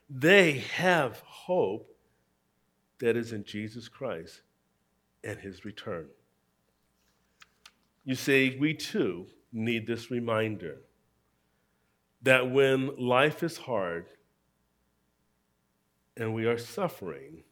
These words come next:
and overwhelmed, we have hope in this salvation. Paul reminds us in Romans eight twenty-four and twenty-five, he says,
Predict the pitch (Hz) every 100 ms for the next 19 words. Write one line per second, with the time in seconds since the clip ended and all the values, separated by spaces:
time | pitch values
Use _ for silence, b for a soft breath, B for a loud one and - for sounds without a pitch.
0 | _ _ _ _ _ 117 110 - 107 117
1 | 117 117 120 110 87 80 87 - _ _
2 | _ _ _ _ _ _ _ _ _ 117
3 | 123 185 190 110 92 90 - - 104 78
4 | - _ _ _ _ _ _ - 107 92
5 | 92 92 - - 101 98 95 87 - -
6 | _ _ _ _ _ _ _ _ _ _
7 | _ _ _ _ _ _ _ _ _ _
8 | _ _ _ _ _ _ _ - 120 123
9 | 127 120 117 120 117 90 - - _ _
10 | _ 110 104 101 113 113 95 92 - _
11 | 120 117 98 - _ - 117 110 110 113
12 | 104 104 - 104 107 - 98 92 82 -
13 | _ _ _ _ _ _ _ _ - 113
14 | 110 113 98 85 90 -